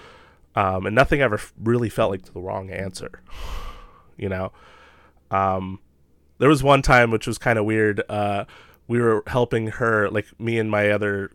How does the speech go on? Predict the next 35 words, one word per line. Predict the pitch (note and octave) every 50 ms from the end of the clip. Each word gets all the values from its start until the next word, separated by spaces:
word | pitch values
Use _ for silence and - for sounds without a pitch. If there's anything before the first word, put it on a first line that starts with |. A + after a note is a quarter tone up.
| _ _ -
some | - - - G#2+
classmates | - - G#2+ G#2 G#2 G2+ - G#2+ G2+ G2 - -
of | G#2
mine | G2+ G2 G2 F#2+ G2 G2
and | - - G#2 G2
her, | - - G#2+ G2+ G2+
we | G2+ G2+ G2
were | G2 G2+
filming | - - A2+ G#2+ G#2+ G#2 G#2 G#2 G2+ G2 G2 - - - - - - -
some | - - - A2
stuff | - - - G#2 G#2 -
for | - - A2+ A2+
the | G#2+ G2+ G2
school, | - - - B2 A#2+ A2+ G#2+ G2 F#2 G2 - - _ _ _ - - - - - - - - - - -
and | A2+ A2 G#2+ G#2 G2+ G2+ G2 -
we | A#2 A#2 A2+
had | A2 A#2+ A#2 A2+ A2
a, | G#2+ G#2+ - -
we | A#2+ A2+
had | - C3+ B2
an | A#2+ A2+
idea | A2 A2 G#2 G#2+ A2+ A2+ A2 A2 G#2+ G#2 - - - - - - - - - _ _ -
where | A#2 G#2+ G2+ G2+
I | G2+ G#2+
was | G#2+ G#2+ -
gonna | - A2+ G#2+ G2+
dress | F#2 G#2 G2+ G2+ - -
up | G#2+ F#2+ -
like | G#2 G2 -
a | G#2
psychic | - - - G#2+ A2+ - D3 D3+ D#3 - - - - -
and | A#2 G#2+
play | G2 - A#2 G#2
a | G2
psychic, | - - A2+ A2 A2+ - D3 D3 - -